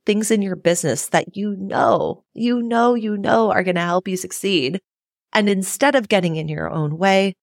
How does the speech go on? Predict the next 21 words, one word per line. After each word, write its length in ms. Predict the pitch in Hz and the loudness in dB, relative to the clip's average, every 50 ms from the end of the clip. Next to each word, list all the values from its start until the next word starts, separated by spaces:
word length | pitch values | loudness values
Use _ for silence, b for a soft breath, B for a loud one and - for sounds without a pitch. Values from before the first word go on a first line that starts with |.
| _ _ _ _ _ _ _ _ _ | _ _ _ _ _ _ _ _ _
define 480 | - 226 - - - 233 233 262 269 269 | -12 -12 -10 -6 -4 -2 0 2 2 0
a 60 | 254 | 0
small 280 | 226 - 233 214 208 196 | 0 0 0 0 0 0
step 260 | - - 170 - - | 0 -2 -2 -2 -4
you 80 | 160 | -8
can 160 | - - - 156 | -8 -8 -10 -8
take. 380 | - 151 135 - - - - _ _ _ _ _ _ - | -6 -4 -4 -4 -6 -12 -18 _ _ _ _ _ _ -2
What 100 | 226 262 | 0 0
is 140 | 269 226 | 0 0
that 240 | - - 151 - - | 0 0 0 0 -2
little 440 | 185 175 180 208 220 226 240 254 254 | -2 0 2 2 4 4 2 0 0
piece 340 | - - - 185 170 175 - | -4 -6 -6 -6 -4 -2 -2
of 100 | 160 151 - - | -2 -4 -2 -4
imperfect 480 | - 190 190 - 208 - 208 202 - - - | -4 -4 -2 -2 -2 -2 -2 -4 -2 -2 0
action 580 | 165 160 156 - - - 151 147 143 147 143 - _ _ _ _ _ - | 0 0 -2 -2 0 0 2 2 0 -2 -4 -8 _ _ _ _ _ -6
that 140 | 175 170 | -4 -4
can 100 | - 180 | -4 -6
help 220 | 170 160 175 - - | -4 -4 -6 -6 -6
you 100 | 156 160 | -10 -8
gather 380 | - - 208 202 202 214 202 | -2 0 0 2 2 0 -4
feedback, 680 | 196 - 185 175 165 151 170 165 160 160 160 160 - - | -4 -4 -4 -4 -2 0 2 2 2 2 0 -2 -6 -14